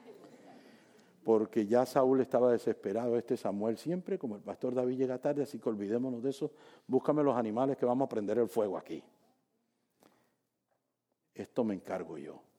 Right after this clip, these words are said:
En otras palabras, Saúl dijo, "Ah, sí. Ya van a ver".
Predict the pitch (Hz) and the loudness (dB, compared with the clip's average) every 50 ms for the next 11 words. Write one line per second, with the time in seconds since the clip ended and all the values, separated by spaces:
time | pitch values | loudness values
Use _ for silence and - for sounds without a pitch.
0 | _ _ _ _ _ - 117 110 113 123 - 123 - - 107 101 107 104 101 101 | _ _ _ _ _ -8 -6 -4 -2 0 0 -2 -2 0 2 2 4 4 2 2
1 | 98 - - 98 104 107 104 101 104 - 110 - - 160 180 - 247 240 - - | 0 0 -2 -2 -2 -2 -2 -4 -6 -6 -6 -6 -4 -4 -4 -2 -4 -6 -6 -8
2 | _ _ _ _ _ _ _ _ _ _ _ _ _ _ _ _ _ _ _ _ | _ _ _ _ _ _ _ _ _ _ _ _ _ _ _ _ _ _ _ _
3 | _ _ _ _ _ _ _ _ _ _ _ _ _ _ _ _ _ - - - | _ _ _ _ _ _ _ _ _ _ _ _ _ _ _ _ _ -18 -16 -16
4 | - - - - - - | -14 -14 -16 -18 -18 -20